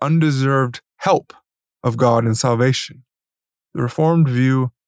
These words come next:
the unilateral acquittal and divine pronouncement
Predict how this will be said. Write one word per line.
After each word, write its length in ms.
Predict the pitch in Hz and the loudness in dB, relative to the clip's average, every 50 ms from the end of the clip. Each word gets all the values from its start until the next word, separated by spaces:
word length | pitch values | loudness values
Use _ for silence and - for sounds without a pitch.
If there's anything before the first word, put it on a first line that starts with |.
| _ _ - | _ _ -4
the 140 | - 120 120 | -2 0 0
unilateral 840 | 123 123 147 151 151 135 127 123 127 131 131 127 123 123 120 120 - - | 2 2 2 2 2 2 2 2 2 2 0 0 0 0 0 0 0 -4
acquittal 680 | 120 - - - - - 139 131 120 113 - - - _ _ _ _ _ _ _ _ _ _ _ _ _ _ _ _ - | -8 -10 -10 -14 -6 -2 0 0 0 0 -2 -4 -10 _ _ _ _ _ _ _ _ _ _ _ _ _ _ _ _ -10
and 100 | - 123 | -6 -4
divine 440 | 117 113 110 117 120 127 131 131 127 | -2 -2 0 2 2 2 2 0 -2
pronouncement 880 | - - 131 123 117 120 123 123 120 - - - 127 117 113 110 - - | -4 -4 -2 -2 0 2 0 0 0 -2 -4 -2 -2 -2 -2 -4 -6 -10